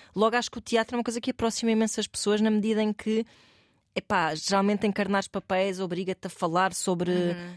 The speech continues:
Speaker 1: o que as personagens sentem, falar sobre os textos que vais trabalhar, essas coisas todas. E é uma forma de unir as pessoas muito, muito interessante e muito franca, assim,
Speaker 2: Uhum.
Speaker 1: é quase uma terapia de grupo.
Speaker 2: Sim, sim, sim.
Speaker 1: Hum,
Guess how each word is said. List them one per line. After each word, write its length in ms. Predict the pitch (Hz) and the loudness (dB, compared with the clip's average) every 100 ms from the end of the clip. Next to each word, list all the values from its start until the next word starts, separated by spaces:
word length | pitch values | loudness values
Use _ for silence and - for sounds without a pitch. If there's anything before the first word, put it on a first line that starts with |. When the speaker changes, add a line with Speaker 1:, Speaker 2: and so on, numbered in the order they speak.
| - | -16
Speaker 1:
o 40 | - | -12
que 100 | - | -6
as 80 | 160 | -6
personagens 460 | - 170 165 190 - | -6 -4 0 0 0
sentem, 640 | 175 180 196 180 175 165 | 2 4 4 0 -2 -4
falar 260 | - 165 | -2 -4
sobre 240 | 160 175 165 | -4 -10 -10
os 80 | - | -2
textos 460 | 180 185 - - | 0 2 0 -8
que 120 | - | -6
vais 220 | - 170 - | 0 0 -2
trabalhar, 640 | 165 180 170 180 180 175 | -4 -2 0 2 0 -2
essas 260 | 170 170 | -6 -8
coisas 280 | - 175 170 | -10 -8 -8
todas. 340 | - 185 202 - - - - | -4 -4 -4 -8 -14 -20 -6
E 120 | 202 | 0
é 40 | 226 | 2
uma 220 | 240 226 202 | 2 -2 -6
forma 400 | - - 233 254 | -8 -2 0 0
de 80 | 233 | 0
unir 220 | 247 254 | 0 0
as 100 | 254 | -2
pessoas 360 | - - 254 262 | -4 -4 -2 0
muito, 360 | 254 254 - 254 247 247 240 233 | 0 -2 -2 -2 0 -2 -2 -2
muito 260 | 240 233 | -2 -2
interessante 420 | 240 - 226 226 233 | -4 -2 -2 -2 -2
e 20 | |
muito 220 | 233 - | -4 -2
franca, 520 | - 214 185 180 165 | 0 0 0 -2 -4
assim, 200 | 170 208 | -2 -2
Speaker 2:
Uhum. 120 | 180 | 0
Speaker 1:
é 60 | 180 | 0
quase 200 | 185 196 | 0 0
uma 100 | 196 | -2
terapia 340 | 202 196 202 180 | -4 -4 -2 -2
de 80 | |
grupo. 380 | 190 190 - - _ - | 0 -2 -4 -18 _ -12
Speaker 2:
Sim, 200 | - 320 | -6 -6
sim, 200 | - 285 | -4 -4
sim. 240 | - 247 233 | -4 -2 2
Speaker 1:
Hum, 960 | 190 190 185 180 175 170 170 165 165 | 4 4 2 2 0 0 0 -2 -6